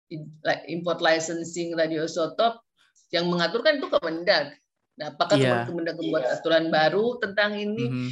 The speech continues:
Speaker 1: Jadi,
Speaker 2: mhm.
Speaker 1: tidak bisa, eh, kalau bilang go nuklir, undang-undang go nuklir,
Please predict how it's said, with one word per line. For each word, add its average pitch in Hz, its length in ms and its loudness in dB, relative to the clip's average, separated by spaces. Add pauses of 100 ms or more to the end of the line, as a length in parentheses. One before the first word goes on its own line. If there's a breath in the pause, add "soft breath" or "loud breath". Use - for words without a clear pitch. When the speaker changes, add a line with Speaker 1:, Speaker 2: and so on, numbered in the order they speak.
(200 loud breath)
Speaker 1:
Jadi, 269 240 2
Speaker 2:
mhm. 127 100 -6 (380)
Speaker 1:
tidak 247 320 4
bisa, 294 320 4 (480)
eh, 214 440 2 (120)
kalau 208 340 4
bilang 196 640 -4
go 196 80 0
nuklir, 196 400 -6
undang-undang 202 480 -4
go 190 160 0
nuklir, 220 240 -10